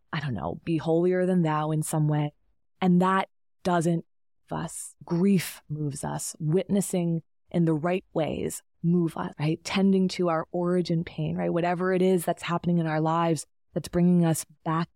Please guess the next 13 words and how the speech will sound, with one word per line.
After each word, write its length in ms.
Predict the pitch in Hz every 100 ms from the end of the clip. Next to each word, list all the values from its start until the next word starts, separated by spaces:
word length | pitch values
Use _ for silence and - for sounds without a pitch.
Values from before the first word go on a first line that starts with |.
| _ -
into 840 | 180 175 - - 170 156 147 147
the 100 | -
familiarity 1040 | 151 - 160 156 151 156 160 175 180 160 151
of 160 | 139
the 80 | -
pain, 560 | - - 151 151 143 131 _ _ -
those 520 | 175 165 170 175 165
are 180 | 165 160
the 80 |
things 360 | 156 156 151 143
that 180 | 147 -
move 220 | 143 143
us. 320 | 135 139 -